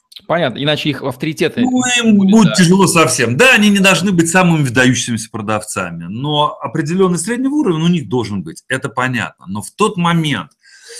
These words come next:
Speaker 2: когда они принимают решение о переходе, они переходят в другой класс, они приходят в другую ипостась. Если вчера они были, там, душой компании,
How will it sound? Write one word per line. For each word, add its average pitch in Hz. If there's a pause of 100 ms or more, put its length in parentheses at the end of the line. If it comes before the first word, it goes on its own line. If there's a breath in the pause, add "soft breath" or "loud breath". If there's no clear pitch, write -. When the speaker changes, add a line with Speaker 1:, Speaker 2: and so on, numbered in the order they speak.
(200 loud breath)
Speaker 2:
когда 107
они 143
принимают 180
решение 160
о 117
переходе, 113
они 113
переходят 120
в 95
другой 117 (320)
класс, -
они 95
приходят 123
в 92
другую 110
ипостась. - (540 loud breath)
Если 147
вчера 170
они 127
были, 135
там, 101
душой 139
компании, 104